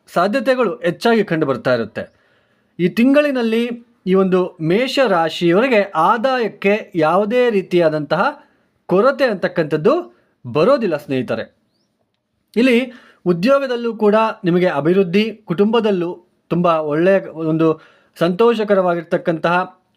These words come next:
ಸಮಯ ಸಿಗ್ತಾ ಹೋಗುತ್ತೆ. ನಿಮಗೆ ಎಲ್ಲ ಒಂದು ಪ್ರತಿಯೊಂದು ವಿಚಾರದಲ್ಲೂ ಕೂಡ ನಿಮಗೆ ತುಂಬಾನೇ ಅದ್ಭುತವಾಗಿರ್ತಕ್ಕಂತಹ ನಿಮಗೆ ದಿನಗಳು ಅಂತ ಹೇಳಬಹುದು. ಆದ್ರೆ ರಾಶ್ಯಾಧಿಪತಿ ವ್ಯಯಸ್ಥಾನದಲ್ಲಿ ರಾಹುವಿನ ಜೊತೆ ಇರೋದ್ರಿಂದ ಸ್ವಲ್ಪ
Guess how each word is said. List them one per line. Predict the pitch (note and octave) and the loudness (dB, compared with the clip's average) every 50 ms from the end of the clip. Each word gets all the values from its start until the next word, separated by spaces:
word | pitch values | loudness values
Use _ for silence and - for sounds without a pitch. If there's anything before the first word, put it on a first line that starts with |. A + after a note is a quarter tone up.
| _ - | _ -4
ಸಮಯ | - E3 F3+ G3+ A3+ A#3 G#3 | -2 0 0 2 0 0 -2
ಸಿಗ್ತಾ | - F#3+ - - F3 | -4 -8 -4 0 0
ಹೋಗುತ್ತೆ. | D#3+ D3+ D3+ D3 D3 C#3+ - F#3 F3+ G3 F#3 - - _ _ _ _ _ _ _ | 0 0 0 -4 -6 -4 -2 -2 -2 -2 -4 -10 -18 _ _ _ _ _ _ _
ನಿಮಗೆ | F#3 G3+ A#3 A#3 A3 G3+ F#3 - - | 0 2 2 4 2 2 0 0 0
ಎಲ್ಲ | E3+ F3+ G3+ A3+ | 0 2 2 2
ಒಂದು | B3 C4 C4 B3+ A#3 G#3+ G3+ | 2 2 0 0 -2 -2 -4
ಪ್ರತಿಯೊಂದು | G3+ F#3+ F3 E3 G3 A3+ A#3 A#3+ A#3+ B3 | -2 -2 -2 0 2 2 2 2 2 0
ವಿಚಾರದಲ್ಲೂ | A3 G3 - - F#3+ F#3+ F#3+ F3 F3+ F3+ F3+ E3+ | 0 -2 -2 0 0 0 0 0 0 0 0 -2
ಕೂಡ | F3 F3 E3+ E3 G#3 A#3+ C4 C4 - _ _ _ - | -2 -2 0 0 0 0 -2 -4 -10 _ _ _ -4
ನಿಮಗೆ | D#3+ D#3+ D#3+ E3 E3 D#3+ | -2 0 0 0 0 0
ತುಂಬಾನೇ | D#3 - F#3+ F#3+ G3+ A3 G#3 G3 G3+ G#3 - - | -2 -2 0 2 2 2 2 0 -2 -4 -2 -4
ಅದ್ಭುತವಾಗಿರ್ತಕ್ಕಂತಹ | D#3 D3+ E3 F#3 A3+ G#3+ A3+ A3 G#3 F#3+ F3+ F3 E3 - F#3 F3+ - F3+ D#3+ D3+ E3 E3+ G3 B3 A#3 A#3 - _ _ _ _ _ _ _ _ _ _ _ _ _ - | -4 -2 0 0 0 2 2 2 2 0 0 -4 -4 -4 -6 -4 -2 -4 -2 -2 -2 -2 -2 -2 -4 -8 -16 _ _ _ _ _ _ _ _ _ _ _ _ _ -6
ನಿಮಗೆ | D#3+ D#3+ D#3+ D#3 D#3+ D#3 D#3 D#3 C#3 B2+ | -2 -2 0 0 0 -2 -2 -4 -4 -2
ದಿನಗಳು | E3 F#3+ A#3+ C4+ C4+ A#3 G#3 E3 | 0 2 2 2 2 0 0 -2
ಅಂತ | D3 B2 A2+ F3+ A#3 D4 C#4 - _ _ _ _ _ | -4 -4 -2 -2 -2 -2 -4 -10 _ _ _ _ _
ಹೇಳಬಹುದು. | - D3 D3 D3 B2+ B2 B2 C3 B2 B2 A#2 G#2 - _ _ _ _ _ | -4 -4 -2 -2 -2 -2 -2 -2 -2 -2 -4 -6 -8 _ _ _ _ _
ಆದ್ರೆ | - G#3 A3+ C4+ A#3+ G#3+ A3+ G#3+ - F3 | -2 -2 0 0 -2 -2 -2 -4 -4 -2
ರಾಶ್ಯಾಧಿಪತಿ | D#3 D#3+ F#3 F#3 - B3 B3+ C4 B3+ A#3+ G#3 A#3 G#3 A3+ | 0 0 0 0 0 0 0 0 0 0 -2 -2 0 0
ವ್ಯಯಸ್ಥಾನದಲ್ಲಿ | G3 D#3+ D#3+ F#3 G#3+ G#3 - - A3+ G#3+ G#3 G3+ G3 G3+ G#3 G#3 G3+ | 0 0 0 0 0 -2 -2 -2 0 2 2 2 2 2 4 4 4
ರಾಹುವಿನ | E3 C#3+ C#3 D3 E3 D#3 F#3 G3+ A3+ A3 G#3 | 4 2 2 0 0 0 -2 -2 0 0 0
ಜೊತೆ | F3+ F3+ F3 E3+ F3+ E3+ | 0 -2 0 0 0 0
ಇರೋದ್ರಿಂದ | D#3+ D#3 D#3 D3+ C#3 D#3 A3+ C#4 C#4 A3+ F#3+ G#3 A3+ A3+ - _ _ _ _ _ _ _ _ - | 2 2 0 0 2 0 0 0 2 0 0 0 -4 -6 -14 _ _ _ _ _ _ _ _ 0
ಸ್ವಲ್ಪ | - A#3+ C4+ C#4+ C#4 A#3 B3+ | 0 0 0 0 -2 -2 0